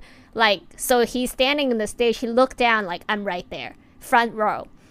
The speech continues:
you know, and I purposely sat there. I'm like, well, not really hoping that, like, he will just see, do, see me and just give it to me, but just, like, basically, I want him to acknowledge that I'm right there,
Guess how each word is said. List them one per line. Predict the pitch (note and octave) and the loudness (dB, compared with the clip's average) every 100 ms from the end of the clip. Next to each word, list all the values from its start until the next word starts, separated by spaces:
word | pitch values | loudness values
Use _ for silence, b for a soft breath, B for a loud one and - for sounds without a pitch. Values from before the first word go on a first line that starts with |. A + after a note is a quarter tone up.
| b - | b -6
you | A#3+ A#3+ | -2 2
know, | A3+ | 2
and | G#3 G#3 | 2 0
I | |
purposely | G#3+ - G#4 G#4+ D4+ | 2 2 4 2 0
sat | B3+ C4+ C#4 | 4 4 4
there. | A#3 F3+ | 2 -4
I'm | G#3 | -4
like, | G3+ - _ _ - _ - | -6 -8 _ _ -20 _ -2
well, | A#3+ G#3+ A3 | 2 2 2
not | A#3+ D4 C#4+ | 4 4 4
really | A#3 A#3+ B3 A3+ | 2 4 4 4
hoping | B3 A#3 A3+ G#3+ | 2 0 -2 -2
that, | E3+ F#3+ - B3+ | -6 -8 -12 -6
like, | G#3 F#3 D3+ - | -2 -2 -4 -8
he | - A3+ | -6 -4
will | G#3+ G3 | -4 -6
just | G3+ G3 - - | -6 -8 -8 -14
see, | A3 - | -16 -10
do, | - C4 A#3+ | -6 -6 -8
see | - C4 | -6 -4
me | B3 G#3 | -2 -4
and | G3+ | -6
just | G3 - | -6 -2
give | C#4 | -2
it | C4 | -2
to | |
me, | G#3+ | -6
but | G3 - | -6 -8
just, | A3+ - | -10 -4
like, | A3 F3 B B B B - | -4 -4 B B B B -2
basically, | - E4+ F#4 F4 D4 | 2 2 2 6 6
I | B3+ | 8
want | C#4+ | 6
him | D4+ D4 | 4 2
to | C4 | 0
acknowledge | B3 A#3+ C4 B3+ | 0 2 2 2
that | A#3+ G#3 | 0 0
I'm | B3 | 2
right | A#3+ A3+ | 2 2
there, | B3 B3 E3 | 2 0 0